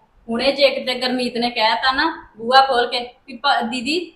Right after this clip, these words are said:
ਆ ਲੈ ਜਾਓ ਮੇਰਾ ਮੁੰਡਾ", ਤੇ ਤੈਨੂੰ ਸਭ ਕੁਝ ਭੁੱਲ ਜਾਣਾ ਵਾ। ਤੂੰ ਜਿਹੜੀ ਆ ਨਾ ਬਹੁਤ ਜ਼ਿਆਦਾ ਮੂਰਖ ਵਾ। ਤੂੰ ਸਾਨੂੰ ਸਮਝਦੀ ਆ ਸਦਾਈ ਤੇ ਆਪ ਬਣਦੀ ਆ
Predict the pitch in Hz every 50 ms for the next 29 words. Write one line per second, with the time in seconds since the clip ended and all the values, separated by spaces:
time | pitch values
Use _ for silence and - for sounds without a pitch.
0 | - - - 269 294 311 302 277 254 233 226 254 277 294 285 269 262 262 254 247
1 | 240 226 233 226 226 226 - - - - - 339 - - 294 294 320 349 - -
2 | 302 277 277 285 - 359 359 349 349 339 330 330 330 320 - 285 269 254 254 262
3 | 269 277 269 262 240 - - - - _ - 269 269 285 294 262 294 285 277 285
4 | 359 370 349 320 311 330 381 440 427 427 - - - _ _ - 226 262 311 370
5 | 415 453 311 311 302 294 302 320 320 302 285 285 277 285 285 - 320 330 311 302
6 | 285 - - - - - - - 285 330 330 294 285 269 269 277 277 285 302 285
7 | 277 277 302 294 311 339 349 403 415 - 403 - - 294 269 254 269 262 247 -
8 | - - - - - 285 285 269 - 269 277 247 269 277 277 262 - 294 339 381
9 | 415